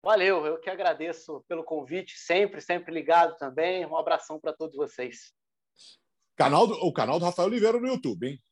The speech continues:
Speaker 2: E fica aqui a dica, e semana que vem, dois episódios especiais, ah, da Copa do Mundo aqui no podcast Futebol no Mundo, Gustavo.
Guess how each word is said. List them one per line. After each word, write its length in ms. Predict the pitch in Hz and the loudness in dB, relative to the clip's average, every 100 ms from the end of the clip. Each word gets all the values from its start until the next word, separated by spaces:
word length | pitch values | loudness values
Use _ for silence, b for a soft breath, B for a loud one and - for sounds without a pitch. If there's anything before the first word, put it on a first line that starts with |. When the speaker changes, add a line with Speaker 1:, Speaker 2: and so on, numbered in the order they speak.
| - | -20
Speaker 2:
E 100 | 120 | -6
fica 260 | 160 151 165 | -2 2 2
aqui 180 | - | 4
a 80 | 151 | 4
dica, 280 | 113 180 202 | 4 2 4
e 60 | 190 | 2
semana 400 | - 139 220 196 | 4 2 2 2
que 160 | 131 | 2
vem, 240 | 123 156 160 _ _ | 2 2 -2 _ _
dois 260 | 139 175 156 | 4 4 4
episódios 480 | 127 131 127 131 - | -4 -2 0 0 -2
especiais, 640 | 110 - 113 117 - - b b | -6 -4 -4 -4 -6 -12 b b
ah, 300 | 110 110 101 | 2 4 4
da 140 | 98 98 | 2 0
Copa 320 | 127 127 113 | 0 0 0
do 100 | 104 | -2
Mundo 220 | 104 104 | -2 -4
aqui 160 | - 104 | -6 -6
no 60 | |
podcast 440 | 104 98 - 104 - | -2 -2 0 -2 -2
Futebol 300 | - 98 95 | -4 -2 -2
no 60 | |
Mundo, 180 | 80 73 | -6 -10
Gustavo. 340 | 65 95 82 | -6 -4 -4